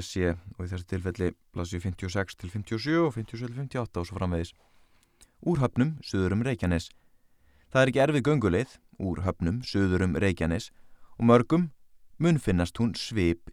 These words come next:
lítil. Þó er á þeirri leið sitt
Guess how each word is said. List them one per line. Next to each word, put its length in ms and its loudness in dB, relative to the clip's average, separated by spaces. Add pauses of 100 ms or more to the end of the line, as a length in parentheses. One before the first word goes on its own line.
lítil. 460 -4 (1040)
Þó 440 2 (440)
er 180 -2
á 60 -4
þeirri 240 -4
leið 400 -2 (160)
sitt 720 -8